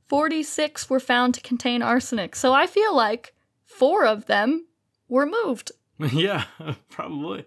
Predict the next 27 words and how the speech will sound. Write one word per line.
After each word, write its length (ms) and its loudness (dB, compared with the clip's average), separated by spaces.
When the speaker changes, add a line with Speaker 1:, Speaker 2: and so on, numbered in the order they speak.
Speaker 2:
Sounds 340 -10
like 200 -4
it. 40 0
Speaker 1:
They 100 4
said 200 0
a 60 0
few 360 2
of 100 2
them 240 0
were, 160 -6
only 260 2
a 40 4
few 320 0
were 100 2
shuffled. 540 0
So 120 0
Speaker 2:
Yeah. 100 6
Speaker 1:
obviously 340 2
it 60 0
was 140 -4
four. 460 4
Speaker 2:
<laughs> 280 -16
Yeah, 240 0
sounds 320 -2
like 180 -2
it. 200 -6
<laughs> 140 2